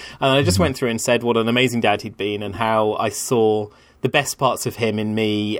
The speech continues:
Speaker 1: um, you know, were potentially available to me, and,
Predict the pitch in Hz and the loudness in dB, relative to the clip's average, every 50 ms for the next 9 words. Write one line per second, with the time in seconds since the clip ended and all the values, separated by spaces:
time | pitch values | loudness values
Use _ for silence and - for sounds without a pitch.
0 | - - 113 110 104 104 104 101 101 101 98 95 92 87 76 - - 143 147 - | -2 2 2 4 4 4 4 2 2 -2 -4 -8 -10 -10 -10 -8 -6 -6 -4 -2
1 | 165 160 147 139 147 151 156 147 - - - 156 147 131 - 139 120 120 120 - | -2 0 0 2 2 2 2 0 0 0 0 0 0 0 0 0 0 0 0 -2
2 | - - 117 110 123 117 117 110 110 101 - 113 107 104 107 107 101 107 104 101 | -4 -4 -2 0 0 0 0 0 -4 -4 -4 -2 0 0 0 0 -2 -2 -2 -4
3 | 101 104 104 104 104 - | -4 -4 -4 -6 -8 -10